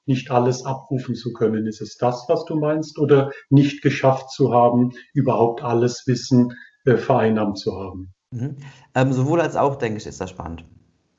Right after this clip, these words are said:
Speaker 1: Ja, also ganz wichtig ist nochmal,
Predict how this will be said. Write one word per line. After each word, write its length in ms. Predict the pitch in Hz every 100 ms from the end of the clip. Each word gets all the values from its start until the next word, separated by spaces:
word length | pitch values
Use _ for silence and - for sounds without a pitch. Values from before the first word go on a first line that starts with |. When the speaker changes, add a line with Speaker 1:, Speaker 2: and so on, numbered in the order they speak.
| -
Speaker 1:
Ja, 260 | 98 92 - - - -
also 220 | 131 117
ganz 320 | 139 151 -
wichtig 400 | 170 156 - 156
ist 340 | 156 151 - -
nochmal, 680 | 117 131 131 143 110 101